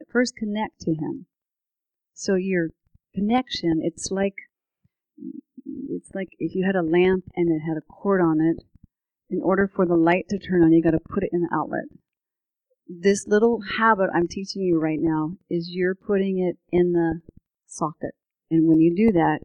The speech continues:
you're connecting. It's spirit to spirit, and you've just connected to Jesus.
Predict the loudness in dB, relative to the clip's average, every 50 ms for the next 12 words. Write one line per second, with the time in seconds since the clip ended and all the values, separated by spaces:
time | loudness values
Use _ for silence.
0 | _ _ -4 0 2 2 2 0 -2 -2 -2 -2 -2 -4 _ -10 -8 -8 -10 -10
1 | _ _ _ _ _ _ _ _ _ _ _ _ _ _ _ _ _ _ -10 -8
2 | -8 -8 -6 -2 0 2 2 2 0 -2 -8 -8 -6 -2 -2 0 0 2 0 -2
3 | -4 _ -20 _ _ _ _ _ _ -8 -4 -2 -2 -2 -2 -2 -6 -6 -8 -8
4 | -6 -4 -4 -4 -6 -6 -12 -16 -16 -14 -14 -12 -10 -8 -8 -8 -8 -8 -10 -12
5 | -12 -14 -16 -20 -20